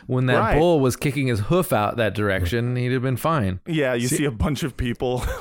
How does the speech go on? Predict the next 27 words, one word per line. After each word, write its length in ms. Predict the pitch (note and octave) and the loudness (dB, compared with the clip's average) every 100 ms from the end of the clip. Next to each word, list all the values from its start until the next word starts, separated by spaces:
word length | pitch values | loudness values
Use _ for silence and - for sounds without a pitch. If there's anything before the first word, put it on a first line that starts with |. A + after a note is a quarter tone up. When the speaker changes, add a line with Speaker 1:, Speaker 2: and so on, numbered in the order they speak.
| - - E3 | -12 -14 -8
Speaker 2:
holding 280 | - D3 D3 | -4 -2 -2
a 60 | B2 | -4
scaffolding, 920 | - C3 B2 C#3+ C#3+ C3 C#3 C#3 C3+ | -4 -4 -2 -2 -2 0 0 0 -2
like, 180 | B2+ C3 | -4 -4
getting 220 | B2+ B2+ | -4 -2
electrocuted, 600 | A2+ A2+ C3+ A#2+ C#3 C#3 | -2 -2 -4 -6 -2 0
and 80 | C#3+ | -2
you'd 100 | B2+ | -2
be 80 | B2 | 0
like, 160 | B2 | 0
"Well, 120 | B2 C#3 | 2 2
what 120 | D3 | 2
are 40 | |
you 100 | D#3 | 0
doing 240 | D3 D#3+ D#3 | 0 0 0
holding 420 | D3+ E3 C#3+ D3+ | 0 0 -2 -2
metal?" 400 | D3 G#3 C#3+ - _ _ _ _ _ | 0 -2 -4 -10 _ _ _ _ _
Speaker 3:
Yeah. 320 | A#2+ B2+ F2 D#2+ _ _ _ - - | -2 0 -2 -6 _ _ _ -14 -8
Speaker 2:
Don't 200 | - D3+ | -2 0
hold 200 | D#3 E3 | 0 -2
no 140 | E3 E3 | -2 -2
metal, 360 | D#3 F#3+ E3 | -2 -2 -2
no, 280 | G#2+ F#2+ F#2 - | -2 -4 -6 -8
then 420 | A2 A#2 A#2 B2 | -10 -8 -6 -4
you 100 | B2 | -4
won't 180 | B2 A#2+ | -4 -6
die. 440 | A#2 G2 - C3 | -6 -8 -10 -14